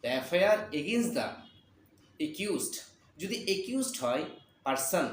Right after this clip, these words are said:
অর্থাৎ ব্যক্তি, সেক্ষেত্রে দেখতে হবে যে এই যে মামলাটি হয়েছে এই মহিলা সেই ব্যক্তির বিরুদ্ধে বা পুরুষের বিরুদ্ধে মামলাটি মিথ্যাভাবে অথবা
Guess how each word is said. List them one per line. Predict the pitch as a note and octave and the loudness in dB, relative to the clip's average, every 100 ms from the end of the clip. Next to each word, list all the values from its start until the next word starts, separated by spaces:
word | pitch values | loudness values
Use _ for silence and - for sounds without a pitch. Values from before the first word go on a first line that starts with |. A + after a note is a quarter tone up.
| - C#3 | -6 -6
অর্থাৎ | F3+ B2+ C#3+ | -4 -2 -2
ব্যক্তি, | D3 - F#3 - - - _ - - | -4 -4 -6 -6 -10 -20 _ -8 -2
সেক্ষেত্রে | A#3 A#3 A#3 - C#3+ E3 G#3+ - - - E3 | -2 0 -4 -4 0 0 -2 -6 -14 -6 -4
দেখতে | E3+ - A3 | -4 -4 -2
হবে | A3 C#3+ D3+ G#3+ - _ _ C#3 C#3 | 0 2 0 -2 -10 _ _ -8 2
যে | E3+ E3+ E3+ G#3 | 4 4 2 -2
এই | A#3+ G#3 | -2 -2
যে | G#3+ A#2+ | 0 0
মামলাটি | B2 G3 F3+ D3+ | 0 -2 -2 -4
হয়েছে | F#3+ F#3+ G#3+ G#3+ - - _ - | -2 -2 -2 -4 -8 -16 _ -6
এই | G3 D#3 | -2 0
মহিলা | C3+ G#3+ G#3 B2 D3+ - - - - | -2 0 2 2 2 -2 -10 -14 -4
সেই | G#3 G3 | 0 0
ব্যক্তির | C#3 C3+ G#3 A3 | -2 -4 -8 -6
বিরুদ্ধে | A3 G#3+ A3 G3 | -6 -4 -2 0
বা | D3+ | -2
পুরুষের | C3+ D#3 A3+ G#3 | -4 -2 -2 -2
বিরুদ্ধে | G#3+ G#3 D3+ D#3 - - - C3 | -4 -4 -2 -2 -6 -16 -10 -2
মামলাটি | D3 F#3 G#3 - E3 D4 - - - - C3 | 0 0 0 2 0 -2 -6 -16 -20 -8 -4
মিথ্যাভাবে | D3+ - G3+ G3 G#3+ B3+ - - F3+ | -4 2 4 4 2 -2 -6 -6 -2
অথবা | G3 - | 0 4